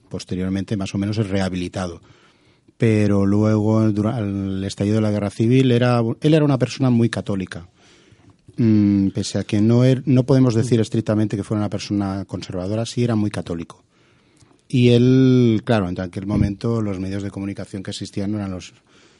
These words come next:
los que hay ahora y la actualidad no llegaba de la misma manera. Por lo tanto, él, em, se entera de cosas que están ocurriendo, em, como la quema de iglesias por parte de los anarquistas, y a él eso le duele mucho,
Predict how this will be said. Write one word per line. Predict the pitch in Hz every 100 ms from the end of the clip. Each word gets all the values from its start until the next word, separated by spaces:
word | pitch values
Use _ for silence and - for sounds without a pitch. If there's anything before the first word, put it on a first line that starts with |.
| _ _ -
los | 95 90
que | -
hay | 87
ahora | 87 123 127
y | 92 90 87
la | 82
actualidad | 85 - 113 87 85 92
no | 98 110
llegaba | 98 95 95
de | 90
la | 87
misma | 85 85
manera. | 95 117 98 _ _ _ _ _ _ _ _ _ _
Por | - 117
lo | 110 101
tanto, | 110 113 110 131 127
él, | 113 117 120 123
em, | 113 104 98 95 95 92 90 92
se | -
entera | 101 98 - 131 117 120
de | 104 98
cosas | 117 117 110
que | -
están | 110
ocurriendo, | 107 104 110 135 117 135 156 _ _ _ _ 120
em, | 98 95 90 90 87 87 87 87 90 98
como | - 85
la | 82 82
quema | 95 87
de | 85
iglesias | 87 110 - 92
por | - - 95
parte | 92 92 - 95
de |
los | 92 -
anarquistas, | 90 95 131 - 104 113 _ _ _ _ _ _ _ _
y | - 113
a | 104
él | 110 113
eso | 107 - 113
le | 98
duele | 95 98 90
mucho, | 87 95 - 90